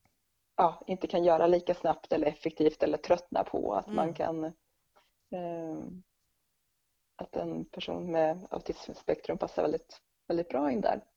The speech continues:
Speaker 2: Absolut, och det tycker jag är jätteviktigt att vi kommer
Speaker 1: Mm.
Speaker 2: ihåg det. Det kan vara den absolut, absolut bästa personen på vissa saker. Och det får man
Speaker 1: Mm.
Speaker 2: liksom inte glömma bort, för jag tror att det är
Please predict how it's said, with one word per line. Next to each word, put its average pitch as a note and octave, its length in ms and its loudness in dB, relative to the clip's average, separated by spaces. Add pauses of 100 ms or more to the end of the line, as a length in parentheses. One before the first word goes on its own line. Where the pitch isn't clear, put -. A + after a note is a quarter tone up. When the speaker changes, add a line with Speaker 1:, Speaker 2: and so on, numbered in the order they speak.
(380)
Speaker 2:
Absolut, A3+ 680 -4
och G3 80 -4
det G#3 160 0
tycker D4 280 -4
jag B3+ 100 2
är B3+ 60 2
jätteviktigt F#3 920 -4 (640)
att F#3+ 220 -6
vi G3+ 60 -6
kommer G3 240 0
Speaker 1:
Mm. - 60 -2
Speaker 2:
ihåg F#3+ 380 -2
det. C#3+ 160 -4
Det F3+ 140 -4
kan A3+ 260 0
vara G#3 180 2
den F#3 280 -2
absolut, F#3 720 -2
absolut E3 580 -4
bästa D#3 800 -2 (180)
personen D3 600 -6 (420)
på F#3+ 120 0
vissa F3 340 2
saker. C#3+ 600 -6 (680)
Och G3 100 -8
det A#3 100 0
får - 160 -2
man C#4 160 2
Speaker 1:
Mm. A#3+ 40 0
Speaker 2:
liksom A#3 300 -4
inte G#3+ 180 -4
glömma G#3+ 340 2
bort, A#3 320 0
för - 100 -2
jag A#3+ 120 0
tror C#4 280 2
att A#3 180 2
det G#3+ 100 -2
är F#3+ 320 2